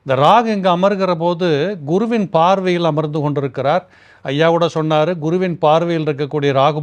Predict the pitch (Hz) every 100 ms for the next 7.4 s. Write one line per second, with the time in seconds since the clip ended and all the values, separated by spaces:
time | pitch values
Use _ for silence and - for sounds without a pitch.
0 | 143 131 139 180 147 131 165 180 156 165
1 | 156 147 139 135 147 143 139 147 131 139
2 | 135 131 131 143 151 139 135 131 139 143
3 | 135 123 131 131 127 135 123 123 123 113
4 | 151 196 - - - _ 156 190 190 214
5 | 208 170 185 180 156 185 202 - 180 175
6 | 175 165 151 147 151 147 135 151 156 139
7 | 139 135 135 139